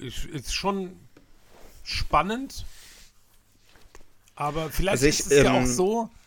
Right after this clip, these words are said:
Speaker 2: also
Speaker 1: dass
Speaker 2: ich kann,
Speaker 1: die
Speaker 2: ich
Speaker 1: Zuhörer dann dauernd denken so, „Ey, Sandro, das ist doch das und das ist doch voll
Speaker 2: <laughs>
Speaker 1: einfach.“ Und weil die halt einfach nur auf das Rätsel fokussiert sind,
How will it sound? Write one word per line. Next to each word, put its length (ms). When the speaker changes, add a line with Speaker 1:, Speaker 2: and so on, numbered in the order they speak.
Speaker 2:
also 180
Speaker 1:
dass 60
Speaker 2:
ich 60
kann, 160
Speaker 1:
die 60
Speaker 2:
ich 120
Speaker 1:
Zuhörer 440
dann 260
dauernd 420
denken 300
so, 220
„Ey, 180
Sandro, 480
das 320
ist 200
doch 160
das 300
und 240
das 100
ist 100
doch 100
voll 260
Speaker 2:
<laughs> 40
Speaker 1:
einfach.“ 440
Und 200
weil 160
die 140
halt 260
einfach 480
nur 460
auf 120
das 260
Rätsel 320
fokussiert 580
sind, 240